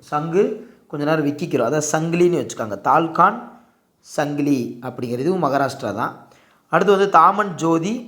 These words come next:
அது ஒடிசா. தாமன் ஜோதி, ஒடிசா, இது ஒண்ணு ஞாபகம் வச்சுக்கணும். ஜா-, ஆம், ஜோதி ஒடிசா அப்படிங்கிறது என்னன்னா, ஆ, என்னமோ ஒண்ணு ஷார்ட்கட் போட்டேன், ரொம்ப முக்கியமான,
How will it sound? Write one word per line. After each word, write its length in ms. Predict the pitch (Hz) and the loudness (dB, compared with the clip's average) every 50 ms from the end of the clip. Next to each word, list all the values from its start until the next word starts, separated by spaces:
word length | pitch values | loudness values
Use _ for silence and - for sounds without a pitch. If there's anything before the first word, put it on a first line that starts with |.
| - - _ _ _ _ _ | -18 -20 _ _ _ _ _
அது 340 | - 151 180 180 156 151 147 | -10 -6 -4 -2 0 0 0
ஒடிசா. 280 | 160 175 - - - - - - - _ _ _ _ _ _ _ | 0 -2 -4 -6 -6 -8 -8 -14 -20 _ _ _ _ _ _ _
தாமன் 400 | 131 123 135 143 151 160 151 131 | -4 -2 -2 -2 -2 -4 -6 -4
ஜோதி, 340 | 123 135 139 143 143 190 247 277 - - - - - _ _ _ _ - | -2 0 0 2 2 0 -2 -4 -6 -10 -16 -20 -20 _ _ _ _ 0
ஒடிசா, 380 | 139 151 151 - - - 135 - - - - - | 0 2 2 2 0 0 -4 -4 -6 -12 -20 -16
இது 260 | - 127 123 127 120 | -12 -8 -6 -4 -4
ஒண்ணு 60 | 117 113 | -4 -4
ஞாபகம் 260 | 113 110 110 110 107 | -4 -4 -2 -2 -4
வச்சுக்கணும். 380 | 107 - - - 101 95 - - _ _ 123 | -6 -8 -14 -16 -16 -18 -18 -20 _ _ -2
ஜா-, 300 | 117 160 160 160 160 151 - - - - _ _ | 2 2 2 4 2 -2 -8 -12 -20 -20 _ _
ஆம், 640 | - - 131 131 131 131 127 127 127 123 123 120 127 131 117 - - 135 131 117 120 | -4 -2 0 0 0 -2 -4 -6 -8 -10 -10 -10 -12 -12 -14 -12 -8 -8 -8 -8 0
ஜோதி 400 | 135 175 202 220 226 220 226 226 220 - - | 4 6 6 6 6 4 2 -2 -4 -6 -4
ஒடிசா 380 | 151 160 160 185 180 - 180 170 | -4 -2 -2 -2 -2 0 0 0
அப்படிங்கிறது 480 | 151 127 143 135 131 131 127 120 120 117 | 0 -2 -4 -6 -6 -6 -4 -4 -4 -4
என்னன்னா, 240 | 123 135 131 110 107 135 185 214 - - _ _ _ _ _ _ _ _ _ _ _ _ _ _ | -4 -2 -2 -2 -2 -2 -4 -6 -12 -18 _ _ _ _ _ _ _ _ _ _ _ _ _ _
ஆ, 320 | 127 117 113 113 110 110 107 | -8 -8 -6 -4 -4 -4 -6
என்னமோ 480 | 110 120 127 - - - 226 220 185 | -6 -6 -8 -8 -6 -4 -2 -2 -2
ஒண்ணு 120 | 156 127 113 107 - | -2 -4 -6 -2 0
ஷார்ட்கட் 380 | 135 139 - - 131 104 107 | 0 -2 0 -4 -6 -8 -6
போட்டேன், 340 | 107 101 95 101 107 113 - - - _ _ _ _ _ _ | -8 -8 -8 -8 -10 -12 -12 -14 -18 _ _ _ _ _ _
ரொம்ப 200 | 127 127 127 120 | -8 -6 -4 -4
முக்கியமான, 480 | 117 107 98 - - 139 127 120 131 | -4 -6 -10 -10 -12 -12 -10 -10 -12